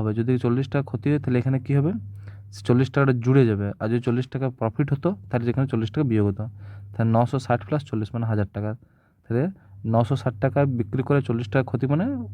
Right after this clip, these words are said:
ওর ক্রয় মূল্য কত? হাজার টাকা। তাহলে দেখো, এরপর হবে হাজার টাকার উপরে ক্ষতি কত? চল্লিশ টাকা। তাহলে একশো টাকার উপরে ক্ষতি কত? চল্লিশ into একশো by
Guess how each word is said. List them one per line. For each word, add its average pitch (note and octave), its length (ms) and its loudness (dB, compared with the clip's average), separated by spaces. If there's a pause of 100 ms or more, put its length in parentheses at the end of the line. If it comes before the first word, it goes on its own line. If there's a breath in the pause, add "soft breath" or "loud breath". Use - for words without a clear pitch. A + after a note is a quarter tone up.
ওর B2 180 4
ক্রয় A#2 240 4
মূল্য B2+ 280 4
কত? C#3 160 0 (180)
হাজার G#2 280 0
টাকা। G2+ 140 -4 (580 soft breath)
তাহলে B2+ 180 4
দেখো, G#2+ 140 2
এরপর B2 300 4
হবে G2 180 2 (200)
হাজার A2 340 2
টাকার C#3 280 0
উপরে C#3 220 0
ক্ষতি C3+ 280 -4
কত? C3+ 180 -2 (680 loud breath)
চল্লিশ A#2+ 340 2
টাকা। E3+ 240 -2 (180)
তাহলে G#2+ 180 -2
একশো G#2+ 260 -2
টাকার B2 140 0
উপরে B2 200 0 (300)
ক্ষতি A#2 240 -4
কত? A#2 200 -4 (880 loud breath)
চল্লিশ A#2 420 4
into A2 300 -4 (440)
একশো G#2 420 -4
by C3 120 0